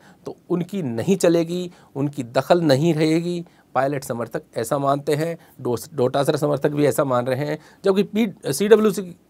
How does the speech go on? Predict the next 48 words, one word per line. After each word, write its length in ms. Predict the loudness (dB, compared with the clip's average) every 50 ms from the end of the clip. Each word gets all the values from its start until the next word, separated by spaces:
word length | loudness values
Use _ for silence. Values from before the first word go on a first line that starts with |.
| _ _ -8
में 300 | -4 -2 -2 0 -2 -2 0
गहलोत 320 | 2 2 4 4 2 0 0
का 100 | -2 -2
बड़ा 220 | 0 2 0 0
दखल 260 | 0 -2 -8 -8 -12
है, 160 | -12 -14 -18 -18 _ _ _ _ _ _ _ -10 -6
आज 200 | -4 -4 -4 -4
भी 120 | -4 -6
है। 160 | -6 -6 -12 -16 _ _ _ -20 -20 -12 _
पायलट 260 | 4 6 6 8 8
मजबूत 380 | 6 4 4 4 2 0 0 0
है, 140 | 0 0 0
लेकिन 260 | 0 0 -2 -2 -4
खबरें 320 | 0 0 0 0 2 0
ये 140 | 0 -2 -2
भी 120 | -2 -2
है 80 | -4 -4
गहलोत 340 | -2 -2 -2 -2 -2 -2 -4
के 80 | -4
परामर्श 400 | -4 -2 0 0 0 0 -2 -4
के 100 | -4 -6
बगैर 240 | -6 -4 -4 -2 -2
आला 180 | -2 -2 -2 -2
कमान 280 | -2 -2 -4 -4 -4
कोई 140 | -4 -6 -6
डिसीजन 400 | -6 -8 -10 -8 -8 -8 -8 -8 -10 _ -20 -20 -20 -20 -20 _ _ _
फाइनल 480 | -12 -6 -6 -6 -4 -4 -6 -6 -6
नहीं 160 | -6 -6 -6 -6
कर 140 | -8 -10
पा 180 | -10 -8 -10 -12
रहा 160 | -12 -14 -18
है। 160 | -20 -20 -20 _ _ _ _ _ _ _ _ _ _ -20 -20 -20 -20 -20 -20 _ _ 2
खैर, 180 | 2 4 4
अब 80 | 4 2
चर्चा 320 | 4 2 2 4 4 4
है 120 | 6 6 4
कि 140 | 4 0 -6 -8 -4 _
क्या 180 | 4 4 4
गहलोत 580 | 4 2 -4 -8 -8 -4 0 2 4 4 2 2
के 140 | -2 -8 -8
साइडलाइन 500 | -4 -2 0 0 0 0 0 0 0 0
होने 220 | -2 -4 -6 -6 -6
के 100 | -8 -8
बाद 260 | -6 -4 -4 -4 -6
डोटासरा 580 | -4 -4 -4 -2 0 0 0 0 0 0 0
और 240 | 0 0 -2 -4 -4 -4
पायलट 400 | -4 -4 -4 -6 -8 -10 -12 -14
में 280 | -14 -14 -14 -14 -16 -18